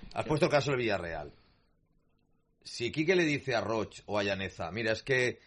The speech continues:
Speaker 1: eh, me voy, porque está el Stoke City". "¿Ah, sí? Vale. ¿Seguro que te vas?". "Bueno, tengo que negociar aún, no hace falta que sigas". Si no llegas a un acuerdo con el Stoke City,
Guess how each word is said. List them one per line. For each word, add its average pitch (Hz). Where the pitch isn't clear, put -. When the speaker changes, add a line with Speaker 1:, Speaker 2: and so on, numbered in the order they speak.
Speaker 1:
eh, 95
me 98
voy, 101
porque 82
está 98
el 101
Stoke 90
City". -
"¿Ah, -
sí? 110
Vale. 78
¿Seguro 135
que 135
te 120
vas?". 139
"Bueno, 85
tengo 82
que 90
negociar 80
aún, 82
no 95
hace 95
falta 87
que 78
sigas". 78
Si 113
no 139
llegas 139
a 107
un 101
acuerdo 92
con 87
el 87
Stoke 85
City, -